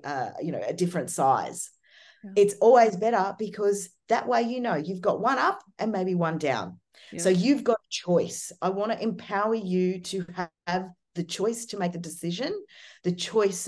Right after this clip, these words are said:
Speaker 1: around that. Um, it is not about the size, because every store will be a little bit different, uh, around that. And I know it's exhausting, um, putting pieces on and not,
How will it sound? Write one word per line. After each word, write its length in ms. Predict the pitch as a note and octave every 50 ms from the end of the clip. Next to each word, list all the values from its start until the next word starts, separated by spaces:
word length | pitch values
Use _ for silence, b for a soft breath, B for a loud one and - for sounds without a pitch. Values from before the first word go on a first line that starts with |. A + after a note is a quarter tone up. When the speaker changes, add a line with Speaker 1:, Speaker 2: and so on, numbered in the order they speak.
| F3 -
Speaker 1:
around 420 | G3 G3 F3+ F3+ E3 D#3+ E3 D3+
that. 200 | C3+ A2 F#2 - - b b b b b b -
Um, 400 | - E3+ D#3+ D#3+ D#3+ - - _ - -
it 140 | B3 A#3+
is 200 | A#3+ A#3 A3 E3+
not 460 | F3+ G3 F#3+ F#3 F3+ F3 E3+ G#3+ - -
about 540 | - F3 F3 F3 E3 D#3+ D#3 D3+ - - F3
the 80 | E3+ D#3+
size, 460 | D3+ - - D3 D3 D3 C3+ C3 C3+
because 260 | C3+ D#3 - F3+ E3+ - -
every 340 | G3+ G#3 G3+ G3 G#3 A3 G3+
store 520 | F3 - - F#3+ F3 F3 G3 C4 D4 -
will 140 | A3+ F#3+ E3+
be 200 | E3 E3 E3 D#3+
a 60 | D3+
little 280 | D#3 D#3+ D#3 D3+ D#3 D3
bit 200 | D3 B2+ - -
different, 600 | D3+ C#3+ C#3 - - D#3 C3 D#2 - - - - - -
uh, 340 | C#3+ D3+ C#3 C3+ B2 - -
around 440 | - E3 D3+ D3 C#3+ C3 B2+ C3+ D#3
that. 220 | C3 F#2+ C#2+ - _
And 140 | - E3 F#3
I 80 | F#3+ G#3
know 220 | G#3+ G#3+ G#3 G#3
it's 260 | F#3+ F3 - F3+ -
exhausting, 800 | G#3 F3+ E3+ - D#3+ D3+ D3+ E3+ F3 - - F#3+ F3 E3+ D#3+ F3 B B B B B B B -
um, 180 | E3 D#3 D#3
putting 240 | D#3+ - A3 G3+ G3+
pieces 280 | F3+ G3 F#3 E3+ F3 F3
on 360 | E3+ E3 E3 D#3+ D#3+ D#3 C#3+ - -
and 300 | D3+ D#3+ D3+ C#3+ D#3 D#3
not, 420 | D#3 D#3 D#3+ D#3+ B2+ - - -